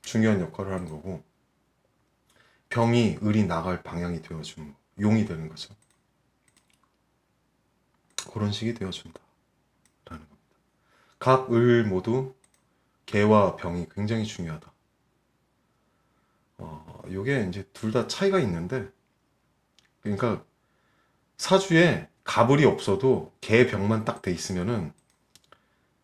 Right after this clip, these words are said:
인연법으로 갑, 을이 그냥 달라붙습니다. 이게 뭐냐면, 사람 이렇게 보살펴주고 뭐 그런 거, 사람 간의 정으로 이렇게 나눠주고 뭐 이런 거에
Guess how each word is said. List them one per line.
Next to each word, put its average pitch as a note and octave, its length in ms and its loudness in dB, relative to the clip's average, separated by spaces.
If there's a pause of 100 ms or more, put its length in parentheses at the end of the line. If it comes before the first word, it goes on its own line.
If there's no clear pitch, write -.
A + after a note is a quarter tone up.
(140)
인연법으로 B2 1120 2
갑, - 300 0
을이 G#2 380 2 (400)
그냥 A#2+ 240 -2
달라붙습니다. F2+ 760 -6 (500)
이게 A#2 100 2
뭐냐면, G2 600 0 (600)
사람 D#3 560 4 (1400)
이렇게 - 260 -20
보살펴주고 B2 1040 0 (800)
뭐 F2+ 320 -8
그런 G#2 240 -2
거, D2+ 200 -16 (280)
사람 E3+ 340 0
간의 B2 260 0
정으로 B2 480 4
이렇게 G2 180 -4
나눠주고 F#2 800 -4
뭐 F#2+ 100 -4
이런 A#2 320 0
거에 A2+ 360 2